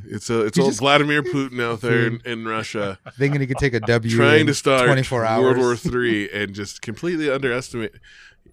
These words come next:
Speaker 1: us-, underestimating the Ukrainian people and military. Um,
Speaker 2: Mm-hmm.
Speaker 1: I was reading the Twitter feed from the defense minister from one of the neighboring states, Estonia, I think, uh, was just sharing how, like, they completely underestimated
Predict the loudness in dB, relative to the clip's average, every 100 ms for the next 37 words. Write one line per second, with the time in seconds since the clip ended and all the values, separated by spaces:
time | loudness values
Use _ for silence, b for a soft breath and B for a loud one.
0 | _ -8 -8 -14 -20 -12 -6 -4 -4 -6
1 | -6 -4 -6 -8 -10 -8 -8 -6 -8 -10
2 | -12 -10 -8 -8 -8 -8 -8 -8 -8 -8
3 | -10 -10 -10 -10 -12 -12 -10 -10 -12 -14
4 | -18 B B -8 -6 -2 -2 -2 -2 -6
5 | -4 -4 -4 -4 -4 -6 -6 -6 -6 -8
6 | -10 -10 -12 -10 -10 -10 -8 -8 -8 -6
7 | -8 -6 -8 -8 -14 -20 _ -12 -12 -8
8 | -10 -10 -10 -8 -6 -6 -10 -10 -10 -10
9 | -14 -12 -12 -10 -10 -10 -12 -12 -14 -16
10 | B B B B B -8 -6 -4 -6 -8
11 | -8 -6 -4 -6 -8 -8 -8 -10 -14 _
12 | _ _ _ _ _ -14 -12 -10 -12 -8
13 | -6 -2 -2 0 -2 -4 -8 -8 -6 -6
14 | -6